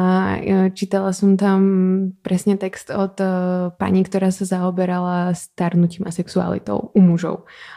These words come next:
A presne tam bolo to, že tí muži potom v se-, e, v starobe, keď mali problémy teda s erekciou, tak presne zaznamenávali ten posun proste v sexualite, že sa to posúvalo ku nejakému mazlení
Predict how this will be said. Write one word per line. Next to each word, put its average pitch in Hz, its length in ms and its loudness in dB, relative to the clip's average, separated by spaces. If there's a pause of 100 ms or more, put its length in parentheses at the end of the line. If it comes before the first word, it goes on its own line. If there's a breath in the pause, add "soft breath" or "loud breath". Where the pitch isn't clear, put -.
(140 loud breath)
A 170 480 0
presne 180 320 -2
tam 180 80 2
bolo 180 160 2
to, 180 160 -4
že 170 160 -4
tí 180 80 0
muži 175 560 4
potom 175 320 -6
v - 80 -6
se-, - 160 -12
e, 180 240 2
v 170 80 -6
starobe, 180 560 -2
keď 175 320 -4
mali 170 240 2
problémy 170 400 0
teda 185 160 -6
s 175 80 -4
erekciou, 185 640 -4 (400 soft breath)
tak 180 240 -8
presne 175 560 0
zaznamenávali 170 760 4
ten 175 200 2
posun 190 600 -6 (120)
proste 190 320 -4
v - 40 -10
sexualite, 185 680 -2
že 175 120 2
sa 175 120 -6
to 185 80 -8
posúvalo 180 560 -4
ku 185 80 -2
nejakému 180 360 0
mazlení 175 680 2